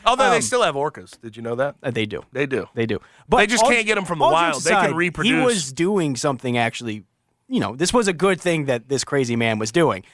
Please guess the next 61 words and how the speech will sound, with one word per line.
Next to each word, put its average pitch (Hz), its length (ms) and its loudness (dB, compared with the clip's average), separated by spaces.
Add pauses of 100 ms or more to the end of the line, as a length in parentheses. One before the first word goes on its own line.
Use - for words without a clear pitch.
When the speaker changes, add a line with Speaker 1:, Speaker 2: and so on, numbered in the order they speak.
(180)
Speaker 2:
I 202 80 4
just 185 140 -4
think 170 120 -2
it's 131 80 -4
pretty 131 220 -4
funny 127 300 -2
that 104 280 -6
it 147 100 -4
was, 120 180 -8 (100)
that 135 260 0
while 143 420 2
this 143 140 -4
was 123 100 -8
happening, 131 380 0
Jonathan 131 280 -2
Taylor 139 180 -2
was 123 100 -6
like, 120 120 -6
"Can 190 160 -4
I 208 80 2
just 202 180 -4
get 196 260 0 (220)
some 240 300 2
money?" 262 240 2
And 254 100 -2
he 254 60 2
was 220 100 -2
like, 151 160 -6
"No, 147 260 0
twenty 175 260 -2
million's 165 280 0
going 147 140 0
to 139 40 0
the 123 140 -2
orca." 110 320 -4 (500)
Speaker 1:
I 165 60 -10
feel 254 160 0
like 277 160 2
sometimes, 107 600 -2
I 104 180 -2
mean, 113 180 -6
Jim 190 200 0
Irsay, 151 400 4
I 120 80 2
don't 156 140 0
know 151 60 2
if 131 100 -4
you 131 80 -4
saw 139 220 2
him, 139 180 0
the 113 260 0
first - 260 -2
day 143 140 2
of 113 60 -2
camp, 127 280 -2
he 123 80 -6
gave 120 240 0
some 120 220 -2
random 117 400 -4
fan, 117 280 -2
signed 139 600 2